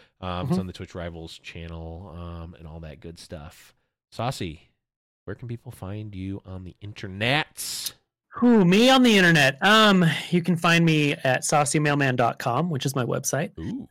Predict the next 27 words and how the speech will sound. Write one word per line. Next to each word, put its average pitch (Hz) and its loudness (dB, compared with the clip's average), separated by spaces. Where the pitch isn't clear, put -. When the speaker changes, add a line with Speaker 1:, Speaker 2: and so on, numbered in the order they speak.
Speaker 2:
Uh, 123 2
or 139 2
just 143 0
Twitter, 190 6
Twitch, 175 0
all 160 4
those 156 4
places, 151 2
YouTube, 147 2
um, 120 -4
just 135 -4
Saucy 135 0
Mailman 196 -2
all 143 -4
over 165 -2
the 165 -2
internet. 131 -10
Speaker 1:
All 98 -2
over 95 -6
the 120 -6
internet. 71 -12
You 131 -8
Speaker 2:
Oh, - 0
Speaker 1:
can 190 2
Speaker 2:
indeed. - -6
Speaker 1:
find 143 -4
me 120 -8